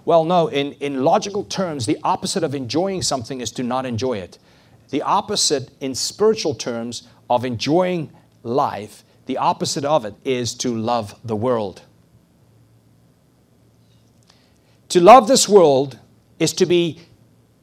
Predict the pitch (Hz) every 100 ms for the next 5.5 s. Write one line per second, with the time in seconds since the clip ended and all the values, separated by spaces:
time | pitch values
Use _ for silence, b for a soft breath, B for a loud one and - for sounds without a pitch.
0 | - 113 285 220 151 131 - 165 165 190
1 | - 175 156 156 135 110 - - - -
2 | _ _ _ _ _ _ _ - 135 160
3 | 147 107 202 170 135 156 139 B B -
4 | 165 165 - 185 151 139 117 - 160 -
5 | 123 101 - -